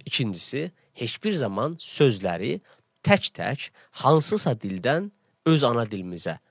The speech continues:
tərcümə eləməmişik. Və nəhayət üçüncüsü, heç bir zaman nə anamız, nə atamız həftənin müəyyən günləri bizə Azərbaycan dilinin qrammatikasını öyrətməyiblər. İndi gəlin baxaq, dil mərkəzlərində illərlə nə edirik?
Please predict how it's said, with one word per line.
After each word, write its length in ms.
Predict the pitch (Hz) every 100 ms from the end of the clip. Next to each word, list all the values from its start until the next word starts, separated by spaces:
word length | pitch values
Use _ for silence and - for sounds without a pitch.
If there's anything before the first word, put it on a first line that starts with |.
| _
tərcümə 540 | - 101 90 87 87 82 _ -
eləməmişik. 800 | 85 82 98 139 - 110 - - _ _ _ _
Və 160 | 117 175
nəhayət 420 | 190 131 117 110
üçüncüsü, 640 | 107 - 104 90 - 180 208 - _ _ -
heç 220 | 113 -
bir 140 | - 185
zaman 440 | 131 107 151 180 -
nə 140 | 113 -
anamız, 560 | 95 85 110 165 165 139
nə 140 | 104
atamız 560 | 95 - 95 160 175 - _ -
həftənin 520 | 104 - 101 98 90 98
müəyyən 400 | 101 98 107 90
günləri 480 | 87 87 90 135 160 _ _
bizə 360 | 95 95 123 147
Azərbaycan 640 | - 90 90 85 87 117 104
dilinin 220 | 87 85
qrammatikasını 920 | - 87 87 98 - 82 - 107 156 - _ -
öyrətməyiblər. 720 | 101 - - - - - - _ _ _ _ _ _ _ _ _ - - - -
İndi 240 | - 247 294
gəlin 320 | 262 240 185
baxaq, 340 | 147 - 160 -
dil 160 | 185 202
mərkəzlərində 840 | 123 95 - 87 85 85 85 85 -
illərlə 440 | 95 85 82 82
nə 160 | 85 82
edirik? 480 | 82 - 87 -